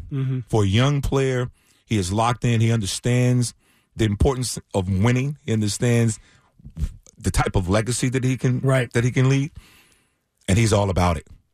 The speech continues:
Speaker 2: And he's got guys around him. He's got a coaching staff. He's got players around him that have the same mentality. It's, it reminds me when I was in Saint Louis.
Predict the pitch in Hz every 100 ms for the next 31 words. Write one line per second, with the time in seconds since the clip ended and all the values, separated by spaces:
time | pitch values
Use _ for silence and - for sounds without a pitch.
0 | _ 113 117 123 107 87 117 117 120 123
1 | 110 107 117 123 110 82 82 95 82 -
2 | 120 107 - 101 98 92 90 92 82 -
3 | 113 107 95 90 98 98 92 85 - 80
4 | 80 92 - 80 - 104 98 95 92 87
5 | - 90 85 90 95 - - 113 110 117
6 | 139 143 117 110 110 110 104 107 110 107
7 | 117 78